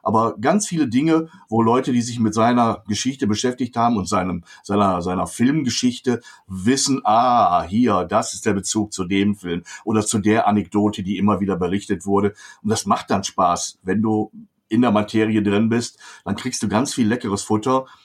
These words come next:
Und darüber hinaus ist es ein wunderbares Period Piece über die, ja, sechziger Jahre,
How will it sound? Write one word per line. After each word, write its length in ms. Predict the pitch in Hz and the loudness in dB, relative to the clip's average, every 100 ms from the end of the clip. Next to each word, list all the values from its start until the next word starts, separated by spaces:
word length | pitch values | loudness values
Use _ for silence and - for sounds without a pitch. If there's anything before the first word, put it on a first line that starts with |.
| _ - | _ -4
Und 220 | 107 104 | 0 2
darüber 260 | 104 107 107 | 2 2 2
hinaus 380 | 95 95 117 | 2 0 0
ist 140 | 127 - | -4 -4
es 60 | |
ein 260 | 113 101 90 | -2 -2 0
wunderbares 520 | 104 113 110 101 101 | 0 2 0 -2 -4
Period 480 | - 175 143 92 85 | -2 2 2 0 -2
Piece 360 | 98 110 120 - | 0 0 0 0
über 240 | 120 120 | 2 2
die, 300 | 110 107 107 _ - _ - | 4 0 -2 _ -20 _ -4
ja, 240 | 139 - | -2 -2
sechziger 560 | - 98 - - 110 107 | -4 -4 -4 -4 0 0
Jahre, 540 | 110 113 120 - - | 2 2 2 0 -2